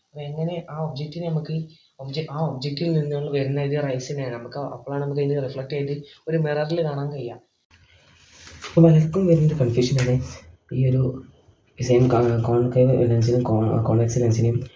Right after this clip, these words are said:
നമ്മൾ റെപ്രസെന്റ് ചെയ്യുന്ന മെത്തേഡ്. അപ്പം ഒരു, ആ, നാ-, നാല് മെത്തേഡ് ഞാൻ കാണിച്ചു തരാം. അപ്പം നമുക്ക് സ-, എല്ലാവർക്കും അധികം തോന്നുന്നത് എങ്ങനെ, ഇപ്പൊ ഇത്, ഇപ്പൊ ഇത്, പിന്നെ ഇത് മിററാണ്, ഇത് കോൺകേവ്, ഏ, കോൺവെക്സ് മിററാണ്.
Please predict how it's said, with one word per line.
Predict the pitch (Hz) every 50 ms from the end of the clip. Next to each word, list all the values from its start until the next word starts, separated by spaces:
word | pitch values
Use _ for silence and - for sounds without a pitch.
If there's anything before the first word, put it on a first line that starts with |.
| - - - - -
നമ്മൾ | 113 117 120 113
റെപ്രസെന്റ് | - - 110 110 - 120 - 127 120 117
ചെയ്യുന്ന | 117 117 113 110
മെത്തേഡ്. | - - 107 107 101 92 - - - _ _ _ _ _ _ _ - 120
അപ്പം | 117 127 135 143 143 - - - - - - _ -
ഒരു, | 123 127
ആ, | 123 - 120 120 120
നാ-, | 120 120 120 117 120 120 117
നാല് | 117 117 127
മെത്തേഡ് | 127 123 - 120
ഞാൻ | 113 113
കാണിച്ചു | 110 104 - -
തരാം. | 160 113 - - - _ - - _ _ _ -
അപ്പം | 120 131 131 131
നമുക്ക് | 127 127 135 139
സ-, | 139 - - 120 120 -
എല്ലാവർക്കും | 123 127 127 143 147 143 139
അധികം | 131 127 135 139
തോന്നുന്നത് | 135 127 127 127 123
എങ്ങനെ, | 120 120 120 120 120 123 - - _ _ _ _ _ _ _ _ _ _
ഇപ്പൊ | _ -
ഇത്, | 143 143
ഇപ്പൊ | 143 139 139 - 120 156 156
ഇത്, | 147 143 139 131
പിന്നെ | 123 127 131
ഇത് | 127 123 120
മിററാണ്, | 117 113 107 107 110 - - - _ _ -
ഇത് | - 123
കോൺകേവ്, | 123 113 110 110 - 120 117 110
ഏ, | 113 113 113
കോൺവെക്സ് | 113 117 113 117 120 120 117 - - 131
മിററാണ്. | 120 107 104 107 107 151 160